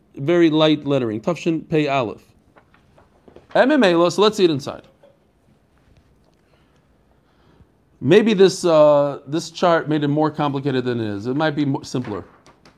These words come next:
than the chart. Maybe the chart ruined it.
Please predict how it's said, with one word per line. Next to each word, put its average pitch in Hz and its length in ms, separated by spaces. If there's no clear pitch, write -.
than 123 160
the 120 80
chart. 120 300
Maybe 165 160
the 160 100
chart 147 280
ruined 135 300
it. 95 140